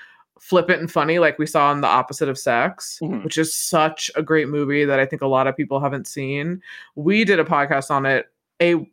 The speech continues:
Speaker 1: like, in the forties. It was, like, a while ago. But if anyone has not seen that movie and you like Christina Ricci, it's a deep cut.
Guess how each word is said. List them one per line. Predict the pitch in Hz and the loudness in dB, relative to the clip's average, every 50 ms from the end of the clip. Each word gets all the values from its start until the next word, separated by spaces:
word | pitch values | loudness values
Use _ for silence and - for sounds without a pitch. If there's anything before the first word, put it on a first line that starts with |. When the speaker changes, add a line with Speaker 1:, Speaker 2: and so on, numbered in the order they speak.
| _ - | _ -2
Speaker 1:
like, | 131 139 135 - | -2 0 0 0
in | 170 165 | -2 -2
the | 143 139 | -2 -4
forties. | - - 160 151 147 143 135 117 110 123 131 131 | -6 -4 -2 0 0 0 0 0 -2 -4 -6 -8
It | - | -10
was, | 120 131 | -10 -10
like, | 139 147 | -8 -4
a | 151 | -2
while | 131 123 123 127 131 131 | 0 2 2 2 2 2
ago. | 123 107 113 104 101 107 110 - - - - _ _ - | 0 0 0 0 0 0 -2 -6 -12 -20 -20 _ _ 2
But | 170 165 | 2 2
if | 160 185 | 4 2
anyone | 170 170 175 180 175 | 2 2 2 0 0
has | 160 160 | 0 0
not | 170 160 156 139 - - | 0 2 2 0 0 0
seen | - 160 151 | 0 0 0
that | 139 131 127 | 0 0 0
movie | 143 139 127 135 127 127 127 - - | -2 0 2 2 4 4 4 2 0
and | 139 143 | 0 0
you | 139 139 | -2 0
like | 135 139 131 127 | 2 2 2 2
Christina | - 160 156 - 151 135 127 | 0 -2 -2 -2 -2 -2 0
Ricci, | 131 127 127 - 131 120 - | 0 -2 -2 0 -2 -2 0
it's | - - 135 - | -2 -4 -6 -6
a | 147 | -6
deep | 131 165 170 170 165 - | -2 0 2 2 2 2
cut. | 170 165 147 135 131 - | 0 0 2 2 0 -2